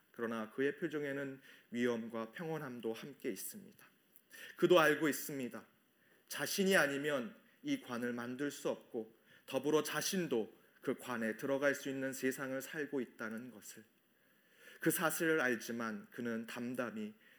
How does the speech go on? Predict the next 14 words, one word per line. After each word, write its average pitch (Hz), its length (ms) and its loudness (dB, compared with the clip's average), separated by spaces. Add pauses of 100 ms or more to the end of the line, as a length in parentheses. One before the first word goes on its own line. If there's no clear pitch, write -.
친구들의 147 560 0
관을 107 300 -4
만들 120 500 -6
목재를 123 640 -6
짊어지고 110 760 -10
걸어갑니다. 95 720 -14 (2250)
헬리나우에는 151 840 4 (640)
이 185 80 4
모든 214 520 10
것을 208 340 4
알면서도 147 840 2
아무것도 185 580 0
모르는 160 460 2
척 151 260 -6